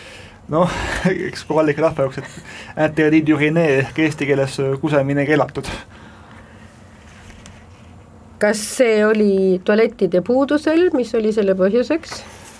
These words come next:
Speaker 1: Oh, täitsa võimalik, et, niikuinii see, ma ei taha halvasti öelda, aga see Gao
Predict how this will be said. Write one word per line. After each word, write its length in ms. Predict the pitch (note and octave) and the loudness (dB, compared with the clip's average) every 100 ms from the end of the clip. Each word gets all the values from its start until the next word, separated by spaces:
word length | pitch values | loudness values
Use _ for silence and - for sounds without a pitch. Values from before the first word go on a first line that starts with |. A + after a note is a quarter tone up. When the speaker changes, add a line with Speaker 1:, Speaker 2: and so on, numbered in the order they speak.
| - - - - | -20 -20 -12 -6
Speaker 1:
Oh, 300 | C3 C3+ C3 - - | -2 0 -2 -8 -10
täitsa 300 | - C#3 - F3+ | -4 0 2 4
võimalik, 480 | G3 D3+ C#3 C3 C3 | 4 4 2 0 -4
et, 280 | B2+ - C3 C3 - - - - - - - - - - - - | -6 -4 -4 -4 -10 -18 -20 -20 -20 -20 -20 -20 -20 -20 -20 -8
niikuinii 300 | C#3 C3 C3+ | -4 0 0
see, 240 | B2+ B2+ B2+ B2 - - - - - - - - | 0 0 0 -2 -10 -18 -18 -20 -20 -20 -12 -2
ma 140 | C3 | 0
ei 40 | |
taha 220 | C3 C3+ D3+ | 2 2 2
halvasti 320 | C#3+ C3+ D#3+ | 2 0 0
öelda, 140 | C#3+ | 2
aga 100 | C3 | 0
see 140 | B2+ C3+ | 0 -2
Gao 220 | D#3 D#3 | 2 2